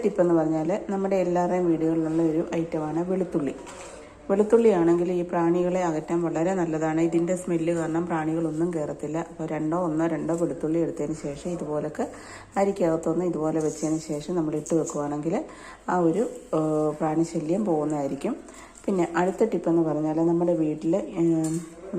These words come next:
മഞ്ഞൾ, മുഴുവനായിട്ടുള്ള മഞ്ഞൾ നമ്മൾ കടയിൽ നിന്നൊക്കെ മേടിക്കുന്നുണ്ടെങ്കിൽ ആ ഒരു മഞ്ഞളും ഇതുപോലൊക്കെ വെളുത്തുള്ളി ഇട്ട് വെച്ച പോലൊക്കെ തന്നെ നമുക്ക് ഇട്ട് വെക്കാവുന്നതാണ്.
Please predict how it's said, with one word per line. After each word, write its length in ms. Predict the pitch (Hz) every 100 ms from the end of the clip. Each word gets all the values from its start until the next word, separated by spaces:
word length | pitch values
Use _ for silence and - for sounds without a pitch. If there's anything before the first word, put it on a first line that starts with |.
| 175
മഞ്ഞൾ, 340 | 185 190 156 - - - - - - 190
മുഴുവനായിട്ടുള്ള 680 | 190 202 202 202 196 170 170 165
മഞ്ഞൾ 260 | 160 170 170
നമ്മൾ 160 | 160 160 170
കടയിൽ 180 | 156 160
നിന്നൊക്കെ 220 | 160 156 156
മേടിക്കുന്നുണ്ടെങ്കിൽ 720 | 151 147 160 151 139 143 151 180 180
ആ 60 | 185 185
ഒരു 140 | 170 170 165
മഞ്ഞളും 360 | 156 165 196 175
ഇതുപോലൊക്കെ 500 | 151 160 165 165 214
വെളുത്തുള്ളി 360 | 185 175 160 170
ഇട്ട് 120 | 156 156
വെച്ച 160 | 151 156
പോലൊക്കെ 280 | 151 156 156 151
തന്നെ 160 | 151 165
നമുക്ക് 240 | 147 - 202 -
ഇട്ട് 140 | - 147
വെക്കാവുന്നതാണ്. 580 | 147 147 147 143 143